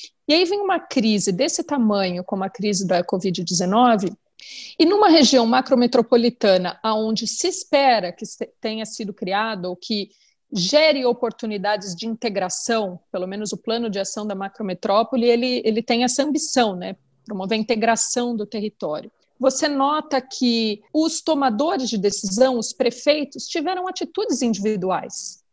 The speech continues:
né? Então, o, o, a cidade de São Paulo fechou, mas não combinou o jogo com os prefeitos do litoral. Eles não agiram cooperativamente,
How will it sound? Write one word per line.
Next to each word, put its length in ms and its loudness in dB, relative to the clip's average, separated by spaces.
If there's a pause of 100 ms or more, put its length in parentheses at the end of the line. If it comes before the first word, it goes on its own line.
né? 140 -2
Então, 240 -2 (220)
o, 260 0
o, 20 4
a 380 0
cidade 480 0
de 100 -4
São 220 -2
Paulo 580 0 (280)
fechou, 760 0 (180)
mas 220 -6
não 120 -2
combinou 560 2
o 40 -2
jogo 640 0 (200)
com 180 -6
os 120 -8
prefeitos 640 -4
do 80 -6
litoral. 600 -2 (320)
Eles 220 0
não 160 -2
agiram 500 0
cooperativamente, 1120 -2